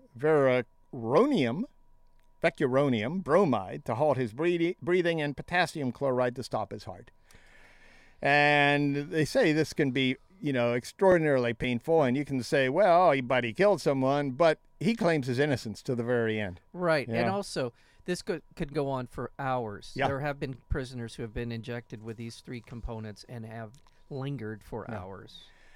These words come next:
Speaker 1: Yeah, and the reason, you know, I'm getting upset about this is I'm part of it.
Speaker 2: Mm.
Speaker 1: I'm the state.
Speaker 2: Yeah.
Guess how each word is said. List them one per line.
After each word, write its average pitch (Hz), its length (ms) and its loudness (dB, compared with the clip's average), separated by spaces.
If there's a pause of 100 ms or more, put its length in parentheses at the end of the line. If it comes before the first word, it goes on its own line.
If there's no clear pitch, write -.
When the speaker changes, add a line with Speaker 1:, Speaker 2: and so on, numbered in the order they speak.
(140)
Speaker 1:
Yeah, 247 100 6
and 233 80 6
the 214 40 8
reason, 226 360 2
you 208 80 2
know, 180 140 4
I'm 185 140 0
getting 175 240 2
upset 143 320 0
about 127 240 0
this 151 200 0
is 156 200 0 (220)
I'm 180 160 2
part 156 240 6
of 127 100 0
it. - 180 -8 (1120)
Speaker 2:
Mm. 156 120 -10 (340)
Speaker 1:
I'm 170 180 2
the 147 120 0
state. 147 400 2 (220)
Speaker 2:
Yeah. 156 200 -10